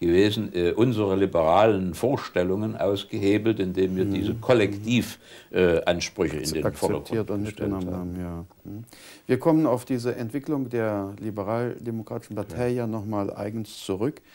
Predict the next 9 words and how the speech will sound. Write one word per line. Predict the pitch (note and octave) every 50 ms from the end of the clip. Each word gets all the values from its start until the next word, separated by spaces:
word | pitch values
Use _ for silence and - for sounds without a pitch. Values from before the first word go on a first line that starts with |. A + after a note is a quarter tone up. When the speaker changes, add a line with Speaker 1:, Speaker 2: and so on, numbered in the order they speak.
| - - - - _ - - -
Speaker 2:
Ähm, | A#2 A#2 A2+ A2+ A2+ - - -
ich | A2+ - - - - - - - - _ _ - - - - -
wollen, | A#2+ A#2+ A#2+ A#2+ - - -
will | A#2 A2+ A#2+ A#2
versuchen, | - C3 A2+ A#2 C3+ C#3 C#3 C#3
jetzt | B2 B2 A#2+ B2 -
mal | C3 B2 -
Ihr | - C3+ C3
persönliches | C3 - B2+ A#2 G#2+ A#2 B2 B2+ C3 B2 A2+ - A#2+ G2+ - - - -